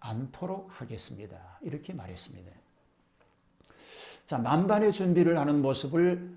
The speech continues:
보았는데요. 이런 일들을 통해서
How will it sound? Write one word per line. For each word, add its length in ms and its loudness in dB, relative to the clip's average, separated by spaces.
보았는데요. 1040 -6
이런 560 2
일들을 640 2
통해서 760 -8